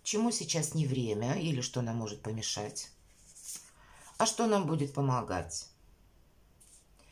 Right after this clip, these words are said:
И мы достанем такую с-, карту, что от нас скрыто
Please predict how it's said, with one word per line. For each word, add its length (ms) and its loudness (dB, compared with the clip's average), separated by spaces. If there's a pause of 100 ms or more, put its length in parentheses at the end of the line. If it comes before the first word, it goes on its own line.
(420)
И 80 4
мы 120 10
достанем 440 4
такую 340 2
с-, 280 -4
карту, 760 4
что 280 2
от 180 2
нас 300 2
скрыто 580 -2